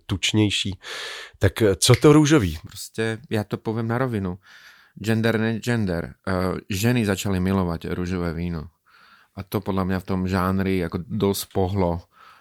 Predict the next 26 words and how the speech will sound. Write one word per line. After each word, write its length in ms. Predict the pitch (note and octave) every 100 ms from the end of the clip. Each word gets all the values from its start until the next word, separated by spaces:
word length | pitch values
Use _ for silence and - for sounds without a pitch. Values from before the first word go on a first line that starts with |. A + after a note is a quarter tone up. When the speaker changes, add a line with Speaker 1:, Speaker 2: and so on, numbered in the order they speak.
| _
Speaker 2:
jako 200 | F2 E2+
vlastně 300 | F2+ F2 -
celou 240 | F2 F#2 F2
tou 160 | F2+
věcou, 540 | E2+ E2 - F2+ D#2+ D#2
že 460 | E2 F2 F2+ F2 F2 - - - _
okolo 240 | - G2+
té 160 | F#2 F#2
čtvrté, 300 | - G2 G2
páté, 540 | - G2+ G#2+ C3 A#2
keď 240 | A2+ G2+ - - -
idem 300 | F#2+ G2+ G2
okolo 240 | F#2 G2
záhradky 580 | F#2+ F#2 G#2 G#2 - A#2
nějakej, 580 | A2 G#2 - A#2 B2 B2 - - - - -
eh, 280 | G2 F#2+ F#2
nějakého 320 | F#2 G2 G#2
winebaru, 680 | F#2 F#2 G2 G#2+ A#2 B2+ C3+ B2+
tak 140 | - -
tam 240 | F2 F#2+
jako 300 | F2 - F#2+
fakt 520 | - - A2+ - - - - _
osmdesát 480 | - G#2+ C#3+ B2 C3
procent 440 | A2+ - G#2+ F#2
žen 360 | F2+ G2+ G#2 G2+ - - _
pije 320 | F#2+ F2+ F2